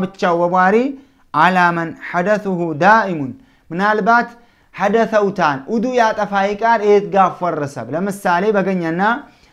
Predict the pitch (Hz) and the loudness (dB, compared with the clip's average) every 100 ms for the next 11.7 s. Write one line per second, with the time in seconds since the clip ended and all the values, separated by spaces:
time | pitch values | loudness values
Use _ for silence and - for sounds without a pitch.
0 | _ 170 170 220 226 226 208 202 214 208 | _ -8 -4 -2 -2 -2 -6 -2 -2 2
1 | 196 190 190 175 180 175 170 165 - 160 | 0 0 -2 -2 -2 -2 -4 -6 -6 -4
2 | 165 160 156 147 147 196 262 - _ _ | -2 -2 -2 -6 0 0 0 -6 _ _
3 | _ _ _ 156 202 240 226 226 214 226 | _ _ _ 2 4 4 4 2 2 -2
4 | 262 277 269 _ _ _ 170 170 170 - | -2 -4 -8 _ _ _ 0 2 2 -2
5 | - 233 220 240 208 214 233 208 220 208 | -4 -2 0 -2 2 2 0 0 2 2
6 | 196 - 196 202 196 220 240 233 220 233 | 0 -2 -4 -4 -6 -2 0 2 4 4
7 | 233 233 220 214 196 190 185 170 170 165 | 4 0 -2 -4 -4 -4 -4 -2 -2 -4
8 | 147 135 - _ _ _ 165 196 220 233 | -6 -8 -12 _ _ _ -4 0 2 2
9 | - 214 196 185 190 180 - 190 208 269 | 0 0 0 2 2 0 0 0 0 -2
10 | - _ - 175 220 202 214 208 - 208 | -12 _ -10 -6 -4 -2 -4 -4 -4 -4
11 | 208 202 208 196 190 196 | -4 -6 -6 -4 0 2